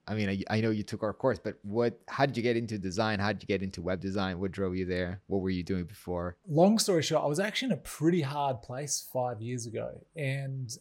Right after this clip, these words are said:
Speaker 2: I
Speaker 1: Okay.
Speaker 2: was looking for work. I was actually thinking about getting back into the mines. I
Speaker 1: Oh,
Speaker 2: worked in
Speaker 1: really?
Speaker 2: the mines for a couple of years. I'm like, "Man, I need to get some cash
Speaker 1: As a
Speaker 2: together."
Speaker 1: miner?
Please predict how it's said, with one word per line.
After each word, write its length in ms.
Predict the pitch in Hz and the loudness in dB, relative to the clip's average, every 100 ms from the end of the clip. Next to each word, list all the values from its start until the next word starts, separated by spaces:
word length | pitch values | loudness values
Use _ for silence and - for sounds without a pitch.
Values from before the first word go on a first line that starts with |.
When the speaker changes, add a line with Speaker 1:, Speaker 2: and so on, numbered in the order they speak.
| - | -6
Speaker 2:
I 40 | |
Speaker 1:
Okay. 140 | 120 147 | 0 2
Speaker 2:
was 200 | 147 113 | 2 2
looking 440 | 131 151 180 202 185 | 0 2 2 2 0
for 160 | 175 | 0
work. 200 | 160 165 - | 0 0 0
I 60 | |
was 120 | 131 | 0
actually 340 | 123 143 - 185 | 0 -2 -2 0
thinking 280 | 165 151 147 | -2 -2 -2
about 180 | 127 120 | -2 -2
getting 180 | 131 120 | -2 -2
back 260 | 127 127 139 | -2 -2 -4
into 180 | 113 | -6
the 80 | 107 | -6
mines. 760 | 110 107 117 113 107 110 - - _ | -6 -6 -8 -8 -10 -8 -8 -8 _
I 180 | - 123 135 | -8 -4 0
Speaker 1:
Oh, 140 | 151 | 2
Speaker 2:
worked 140 | 143 123 | 4 4
in 40 | 131 | 4
Speaker 1:
really? 60 | 123 | 4
Speaker 2:
the 60 | |
mines 220 | 131 151 147 | 2 2 0
for 120 | 156 | -2
a 20 | |
couple 240 | 139 135 | -2 -4
of 80 | 135 | -4
years. 260 | 135 135 120 | -2 -2 -2
I'm 80 | 120 | -4
like, 260 | 117 117 | -6 -8
"Man, 260 | 127 131 131 | -10 -10 -10
I 80 | 127 | -10
need 140 | 120 | -8
to 60 | 113 | -6
get 120 | 117 | -4
some 220 | - 113 110 | -6 -8 -6
cash 320 | 143 135 - | -4 -2 6
Speaker 1:
As 160 | 120 127 | 8 8
a 20 | |
Speaker 2:
together." 140 | 117 | 6
Speaker 1:
miner? 560 | 98 101 117 196 311 294 | 6 4 4 2 2 -4